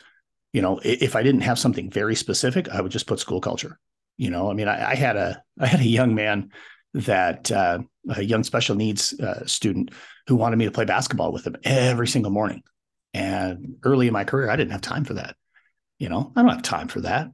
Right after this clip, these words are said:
So same response, right? I just started putting on the calendar, five minutes once a week, stop down in the arena, shoot a couple baskets with Thomas, made his day, honestly, made my day. Just be intentional.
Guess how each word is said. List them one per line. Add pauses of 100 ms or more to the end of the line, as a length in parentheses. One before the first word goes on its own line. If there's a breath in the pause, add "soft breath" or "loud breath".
(120)
So
same
response,
right? (920 soft breath)
I
just
started
putting
on
the
calendar, (640)
five
minutes
once
a
week, (480)
stop
down
in
the
arena, (360 soft breath)
shoot
a
couple
baskets
with
Thomas,
made
his
day,
honestly,
made
my
day. (1200 soft breath)
Just
be
intentional.